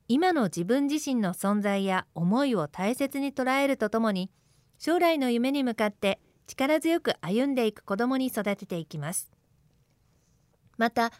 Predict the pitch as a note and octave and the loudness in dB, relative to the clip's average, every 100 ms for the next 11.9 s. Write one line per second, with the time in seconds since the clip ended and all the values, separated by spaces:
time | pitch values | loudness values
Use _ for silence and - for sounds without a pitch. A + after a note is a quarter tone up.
0 | _ - G3+ B3+ C#4+ D4+ - D4 C#4 D4 | _ -2 2 4 4 2 2 0 2 2
1 | F#3 F3+ G3 - _ _ _ - D#4+ F4 | 0 0 -4 -4 _ _ _ 0 4 4
2 | D#4+ B3+ A#3 A#3+ B3+ B3+ A3 G3+ E3+ - | 4 0 0 0 2 2 2 2 0 -2
3 | - F3+ - C4+ - D#4 D#4 D#4 D4 B3+ | -4 -2 -2 -4 -4 -4 -2 -2 -2 -2
4 | C#4 C4+ C4+ C4 C4 C4 C4 A#3+ F3+ - | 0 2 2 0 0 0 0 2 2 -2
5 | _ _ - B3 C#4+ D4+ B3+ - E3+ B3 | _ _ -6 -2 0 2 2 0 0 0
6 | - - G3+ G#3 - C#4+ C4 A#3+ B3 A3+ | 0 0 0 -2 -2 -2 0 2 0 0
7 | G#3 G3+ F3+ A3+ C4+ A#3+ F#3+ - F3 G3+ | -2 -4 -4 -2 0 0 0 -2 -6 -4
8 | A3 G3 F3 E3+ D3+ F#3 - _ _ _ | -4 -4 -4 -6 -8 -8 -10 _ _ _
9 | _ _ _ _ _ _ - A#3 B3 A#3+ | _ _ _ _ _ _ -4 2 4 4
10 | A3+ C#4 C#4 A#3 F3+ F3+ _ _ _ G3+ | 4 4 2 2 2 0 _ _ _ 2
11 | B3 D4+ D4 D4+ - - A3 E3 D3 | 2 2 2 0 -2 -2 0 2 0